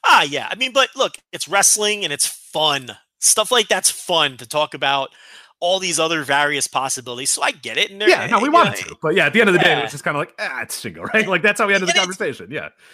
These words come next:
Speaker 1: always who you think it's gonna be. You know what I mean? It's always the favorite. I mean, we talked about that, but, you know, so it turned out to be Shingo. And, um, you know, I don't think anyone really cares about the match necessarily, eh, eh, 'cause
Speaker 2: It
Speaker 1: it wasn't
Speaker 2: wasn't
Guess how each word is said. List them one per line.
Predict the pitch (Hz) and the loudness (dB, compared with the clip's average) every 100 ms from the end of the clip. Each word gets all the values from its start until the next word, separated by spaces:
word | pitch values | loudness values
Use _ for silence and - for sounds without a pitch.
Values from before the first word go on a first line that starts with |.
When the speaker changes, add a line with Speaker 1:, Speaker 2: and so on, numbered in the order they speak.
| - _ _ _ - | -20 _ _ _ 4
Speaker 1:
always | 269 262 233 190 - | 4 6 4 4 2
who | 170 | 2
you | 147 | -2
think | - 135 131 | -2 -6 -2
it's | - | -4
gonna | 131 123 | -4 -6
be. | 107 175 | -8 -4
You | 226 | 2
know | 262 | 4
what | |
I | 254 | 2
mean? | 240 | 2
It's | 233 | -2
always | - 202 196 165 | 0 0 0 0
the | 156 | -2
favorite. | 120 110 113 120 _ | -6 -10 -12 -16 _
I | 180 | -2
mean, | 202 | -2
we | 208 | -4
talked | - 135 123 | -4 -4 -6
about | 110 110 - | -8 -8 -4
that, | 120 - | -6 0
but, | 151 151 _ - - - - | 0 0 _ -20 -18 -18 -10
you | - | -2
know, | 277 | 2
so | 269 | 4
it | 254 | 4
turned | 240 247 | 2 2
out | 226 - | 0 0
to | |
be | 214 | -4
Shingo. | - 202 180 175 175 - | -2 0 2 2 0 0
And, | 156 151 151 | 0 0 0
um, | 151 139 135 131 165 | 0 0 -6 -20 _
you | 202 | -2
know, | 175 165 | -2 2
I | 302 | 0
don't | 240 | 2
think | 180 | 0
anyone | 151 139 135 - | -2 -6 -12 -10
really | 143 131 - _ - | -6 -6 -10 _ -8
cares | 165 196 156 | -2 -2 0
about | 139 127 | 0 0
the | 120 120 120 _ | -4 -20 _ _
match | 147 160 - | -2 -2 -2
necessarily, | 151 135 - - 147 139 139 139 - | -2 0 2 2 0 -2 -4 -4 -8
eh, | |
eh, | 147 147 - | -10 -12 -12
'cause | 196 | -4
Speaker 2:
It | 277 | 2
Speaker 1:
it | |
wasn't | |
Speaker 2:
wasn't | 226 | 2